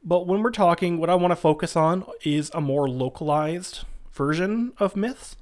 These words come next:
So instead of, like, the whole country, the kingdom believing in, like, the creation myth, um, we're talking about,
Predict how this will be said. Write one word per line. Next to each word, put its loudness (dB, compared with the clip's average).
So 0
instead 0
of, 0
like, 0
the -2
whole -2
country, -2
the -6
kingdom -4
believing -4
in, -6
like, -8
the -2
creation -2
myth, -2
um, -6
we're -2
talking -4
about, 2